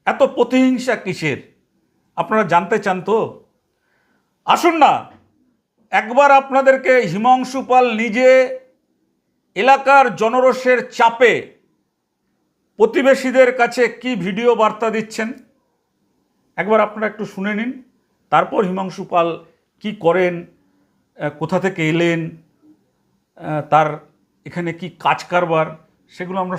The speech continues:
সব তুলে ধরব। আগে একটু আপনারা ভিডিও বার্তাটা শুনুন, শোনার পরে আপনি বলবেন যে এই লোকটির এই ধরনের কমেন্ট করা বা এই ধরনের, উনি আবার কি করেছেন, ইছাপুর যে অভয়ধাম, সে কথায় বলে না যে সব দুর্নীতি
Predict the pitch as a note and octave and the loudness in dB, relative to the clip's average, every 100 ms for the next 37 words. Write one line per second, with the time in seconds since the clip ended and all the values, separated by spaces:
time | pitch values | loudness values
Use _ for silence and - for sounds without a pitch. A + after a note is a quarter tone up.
0 | - F3 F3+ - C3 A2+ A2 G#2+ A2+ _ | -6 -4 -4 -8 -6 -6 -8 -12 -18 _
1 | _ _ - E3+ G#3 G3+ A#3+ C#3+ G3 G3 | _ _ -8 -4 -4 -6 -8 -6 -4 0
2 | F#3 - - _ _ - A#2 C#3+ F3+ B3 | 0 -2 -12 _ _ -20 -8 -4 0 4
3 | A#3+ A3 G3 - G3+ G3 - F#3 D#3+ B2+ | 4 2 -4 -4 -4 -4 -6 -6 -4 -6
4 | - _ _ _ _ - F#3+ A#3 C4+ C4 | -12 _ _ _ _ -6 2 4 4 4
5 | C4+ B3 B3 B3 G3 G#3+ A#3 A3+ G#3+ G#3+ | 4 4 2 -4 -2 -2 -2 -2 -2 -4
6 | G#3+ A3 A3 A#3 G3+ G3+ G#3 G#3+ G3+ G3+ | -2 -4 -4 -4 -2 -2 -2 -4 -6 -6
7 | D#3+ F#3 F#3 - E3+ F3 B2+ - - _ | -6 -4 -6 -2 2 2 2 -2 -14 _
8 | _ _ _ - F3 F3+ F#3 F#3+ F#3+ F3 | _ _ _ -6 -2 0 0 0 -2 -4
9 | - _ _ E3 A#3+ B3 B3 A#3 G#3+ - | -10 _ _ -6 0 2 4 4 0 -10
10 | A3 A#3 B3 B3 A3 F#3 G#3+ _ _ _ | -4 2 2 2 -4 -4 -10 _ _ _
11 | F3 F3 B3+ B3 B3+ G3 G3+ G#3 B3+ A#3 | -10 0 0 0 -4 0 2 4 4 4
12 | G#3+ D#3 A#2+ - _ _ _ _ - E4 | 2 2 -6 -16 _ _ _ _ -8 -6
13 | A3 - F#3 A#3 A#3+ A3+ B3 C#4 G3+ F#3+ | -6 -4 0 2 2 2 0 -2 -2 -4
14 | F#3 G3+ F3+ C3 D3+ F#3 A3 G#3+ A#3 | -4 -4 -4 -6 -6 -4 -4 -4 -4